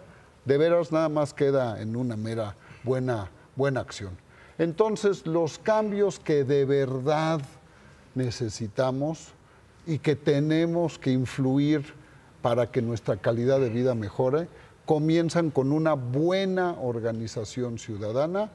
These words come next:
en, de nuevo, en la calle, en la colonia, en el conjunto. El nombre del juego, otra vez, Paco, es organizarnos mejor y de esa manera lo difícil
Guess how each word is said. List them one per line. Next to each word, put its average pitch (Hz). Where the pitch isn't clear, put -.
en, 135
de 120
nuevo, 131
en 123
la 120
calle, 143
en 113
la 107
colonia, 131
en 107
el 107
conjunto. 113
El 135
nombre 156
del 113
juego, 120
otra 107
vez, 101
Paco, 101
es 107
organizarnos 127
mejor 113
y 131
de 135
esa 139
manera 120
lo 120
difícil 220